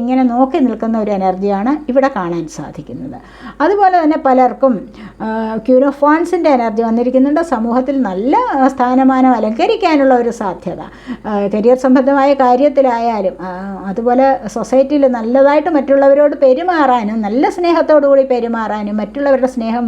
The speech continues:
പിടിച്ചു വാങ്ങാനും ഒക്കെയുള്ള ഒരു അവസ്ഥ ഇവിടെ കാണാൻ സാധിക്കുന്നുണ്ട്. ഉം, Wands എന്ന് പറയുമ്പോൾ Wands of fire sign ആണ്, Aries, Leo, Sagittarius energy. അതുപോലെ തന്നെ ഇവിടെ കപ്പ് വാട്ടർ സൈനാണ്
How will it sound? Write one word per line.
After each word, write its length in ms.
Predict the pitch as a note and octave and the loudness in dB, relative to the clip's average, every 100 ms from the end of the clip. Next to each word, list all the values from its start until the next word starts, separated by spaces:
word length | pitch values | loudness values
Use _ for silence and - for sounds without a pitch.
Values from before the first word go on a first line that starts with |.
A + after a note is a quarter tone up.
| A3+ | -2
പിടിച്ചു 260 | A#3 B3+ A4 | -2 0 0
വാങ്ങാനും 480 | C4+ A3+ G#3+ G#3 A3+ - - D4+ E4 | 0 0 -2 -4 -6 -10 -10 -4 -2
ഒക്കെയുള്ള 360 | E4+ A4 C#4 B3+ A3+ | 0 2 4 2 0
ഒരു 80 | A3+ G3 | -2 -4
അവസ്ഥ 300 | G3+ - A#3+ B3 G3+ | -6 -4 -6 -4 -6
ഇവിടെ 180 | F#3 F#3 | -4 -4
കാണാൻ 280 | F3+ E3+ E3 - - - | -8 -10 -12 -18 -20 -12
സാധിക്കുന്നുണ്ട്. 720 | F3 C#3+ - D#3+ D3 D3+ - - - - - - - - - | -10 -10 -12 -12 -10 -12 -14 -18 -20 -20 -20 -20 -20 -18 -12
ഉം, 480 | F#3 F3+ F3+ G3+ G3+ F#3+ | -10 -10 -12 -12 -8 -4
Wands 220 | G#3+ A3+ C4+ | -2 0 0
എന്ന് 120 | C#4 | 0
പറയുമ്പോൾ 280 | C4 C4+ E4 C4 | 0 0 0 0
Wands 200 | B3 C#4+ | 0 -2
of 60 | D4+ | 0
fire 180 | A#3+ B3+ D4+ | 0 0 0
sign 160 | G4+ F4+ | 0 0
ആണ്, 100 | C#4+ B3+ | 2 4
Aries, 240 | B3+ D4 D4 | 4 0 -2
Leo, 140 | A#3+ B3+ C4 | 0 0 -2
Sagittarius 640 | G3+ G3+ G#3 A3 C#4+ D4+ D3 | -4 -4 -4 -2 -2 -2 -6
energy. 420 | D3+ D3 D#3 C3 - - - - - - | -8 -10 -16 -20 -20 -20 -20 -20 -10 -2
അതുപോലെ 300 | G#3+ C4 B3+ A#3+ | 0 2 2 2
തന്നെ 140 | A#3 B3+ | 0 0
ഇവിടെ 140 | A3+ B3 | 0 0
കപ്പ് 200 | A3+ F#4 F#4 | -2 0 0
വാട്ടർ 220 | C4+ C#4+ D4+ | 0 0 0
സൈനാണ് 340 | F4+ E4 C#4 | 2 4 2